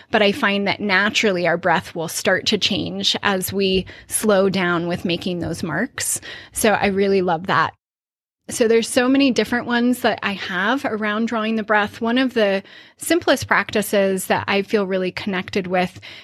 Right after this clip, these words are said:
is just with having that gauge of noticing our breath. So usually I'll start with a neutral place on the page. So having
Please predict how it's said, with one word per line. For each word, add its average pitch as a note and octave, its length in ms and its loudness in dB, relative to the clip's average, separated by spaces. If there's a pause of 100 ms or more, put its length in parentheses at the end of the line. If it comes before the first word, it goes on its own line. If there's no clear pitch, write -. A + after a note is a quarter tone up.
is G3+ 340 0 (520)
just C4+ 320 0
with G#3+ 220 0
having G#3+ 400 0
that F#3 220 0
gauge F3+ 340 0
of F3 80 -2
noticing F3 580 -4
our - 80 -4
breath. E3+ 360 -2
So - 160 0
usually G#3+ 640 2
I'll F#3+ 380 0
start G3 520 0
with G3 220 -2
a G3 80 0
neutral G3+ 500 0
place G#3 440 0
on G3 180 -2
the F#3 100 0
page. G#3+ 520 -2
So G3+ 180 2
having F#3+ 560 0